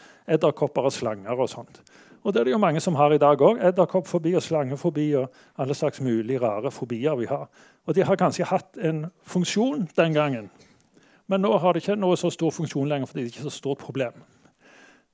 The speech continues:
Men det er mye det Darwin bidrar med. At det kanskje er en fordel å være litt engstelig, og at det er kun de som er engstelige,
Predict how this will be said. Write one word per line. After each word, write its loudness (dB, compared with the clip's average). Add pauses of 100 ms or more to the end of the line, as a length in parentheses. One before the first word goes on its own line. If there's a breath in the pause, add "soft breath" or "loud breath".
(120)
Men 0 (300)
det 2
er 4
mye 4
det 4 (100)
Darwin 6
bidrar 2
med. -2 (1600 loud breath)
At -6 (360)
det 2
kanskje -2
er 0
en -4
fordel 2
å 2
være 4
litt -4
engstelig, -4
og -2
at -8
det -6
er -12
kun -2
de -2
som -4
er -6
engstelige, -6